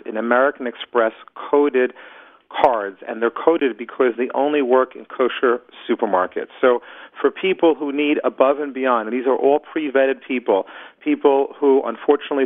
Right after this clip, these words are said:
struggle throughout the year and the food packages aren't enough, they're getting American Express cards, so they can walk into any kosher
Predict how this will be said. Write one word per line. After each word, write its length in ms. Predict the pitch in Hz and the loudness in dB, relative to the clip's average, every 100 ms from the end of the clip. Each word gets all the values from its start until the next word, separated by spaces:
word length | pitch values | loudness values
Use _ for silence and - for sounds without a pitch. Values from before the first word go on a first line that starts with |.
| - | 0
struggle 280 | 131 123 120 | 0 0 -2
throughout 320 | 135 120 120 | 0 2 0
the 80 | 131 | -2
year 320 | 117 117 110 - - _ | 0 2 2 -4 -20 _
and 100 | 110 | -14
the 60 | 110 - | -10 -4
food 140 | 147 - | -4 0
packages 440 | 131 127 131 113 - | -2 0 -2 -2 0
aren't 300 | 120 123 131 | 2 0 -2
enough, 320 | 117 104 104 - - - - | -2 -2 -2 -8 -20 -18 -2
they're 140 | 151 | -2
getting 400 | 151 151 147 143 139 | 2 2 2 -2 -6
American 480 | 123 127 143 165 160 | -4 2 2 0 -4
Express 440 | 139 - - 120 123 - | -6 -6 -2 -2 -2 -2
cards, 280 | 110 92 - | 0 0 -2
so 60 | 107 | -2
they 140 | 110 | -2
can 200 | - 127 | -2 0
walk 220 | 123 143 - | 2 2 -2
into 280 | 135 - - | -10 -8 -8
any 140 | 113 | -6
kosher 360 | - 151 147 | 0 0 0